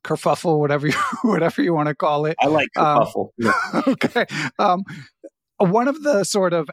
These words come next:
Speaker 1: angles that came out was that there needs to be more transparency and communication between the O T B realm and the online realm.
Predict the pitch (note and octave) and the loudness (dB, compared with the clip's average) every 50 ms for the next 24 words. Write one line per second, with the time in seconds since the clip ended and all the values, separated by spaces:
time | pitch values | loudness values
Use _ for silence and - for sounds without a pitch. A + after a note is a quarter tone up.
0 | - E3+ E3 F3 F3 F3 E3 D#3+ D#3 C3+ - D#3 C#3+ C3+ - - F3+ D#3+ C#3+ D3 | -6 -4 -2 -2 -2 -2 -2 -2 -2 -2 -2 -4 -4 -4 -6 -4 -2 0 0 0
1 | D#3 D#3 C#3+ C3+ C#3+ C#3 C3+ C3+ C3+ A#2+ - - D#3 D3 - C#3+ C#3+ D#3 E3+ D#3+ | 0 0 0 -2 -2 -2 0 0 0 -2 -2 -4 -4 -2 0 0 0 0 -2 -2
2 | - - - D#3+ D3+ D#3 D#3 D3+ D3 D3 C#3+ C#3 - - D3+ C#3+ C3+ B2+ - - | -4 -6 -6 -2 -2 0 0 0 0 0 0 -2 -2 -2 -2 -2 -2 -2 -4 -2
3 | D#3+ D3+ D3 D3 D3 D3 - - D#3+ D3 C#3+ C#3 B2+ - C3 C#3 C3+ C3+ C3+ A#2+ | 0 0 0 0 0 -2 -2 -2 -2 0 0 -2 -2 -2 -2 0 0 0 0 -2
4 | - C#3+ C#3+ C3+ - - D3+ C#3 C3+ A#2+ B2+ B2 - - D3+ D3 D3 C#3+ C#3 C3 | -2 -2 -2 0 0 0 0 0 0 -2 -4 -6 -4 -2 0 0 0 2 0 0
5 | C3 C3+ C3 C#3+ C3+ - - C3+ B2 A2+ B2+ C3+ C3+ B2+ C#3+ C#3+ C#3+ D3 D3 D3+ | 0 0 0 0 -2 -2 -4 -4 -2 0 0 0 2 0 0 0 0 0 0 0
6 | C#3 C3 B2+ B2+ C3 B2+ B2 B2+ B2 B2 B2 C3+ C3+ C#3+ D3+ D3+ D3 D3+ D#3 D#3+ | -2 -2 0 0 0 0 0 0 0 0 0 0 -2 -2 -2 0 0 0 -2 -2
7 | F3+ E3+ | -6 -8